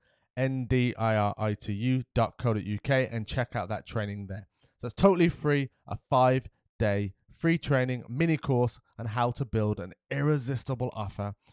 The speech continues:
that you can sell for two thousand pounds. If you're an online coach, you need to check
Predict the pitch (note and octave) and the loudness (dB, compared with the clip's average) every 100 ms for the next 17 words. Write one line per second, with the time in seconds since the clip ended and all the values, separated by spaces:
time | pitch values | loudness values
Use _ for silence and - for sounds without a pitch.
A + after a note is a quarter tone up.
0 | _ - G2 G#2+ F#2 - C3 A#2 - - | _ -16 -14 -12 -10 -4 0 0 -2 -6
1 | A2 G2+ F#2 F#2 - F#2+ - _ _ _ | -4 -4 -8 -10 -12 -14 -14 _ _ _
2 | _ - B2+ C3+ - C3+ B2+ B2 - C#3+ | _ -8 -2 0 2 2 2 0 0 0
3 | C3+ - - - A2+ G2+ G2 G2+ G2 - | 0 -4 -16 -4 -2 -2 -2 -4 -6 -12
4 | _ - - - F2+ | _ -12 -8 -8 -10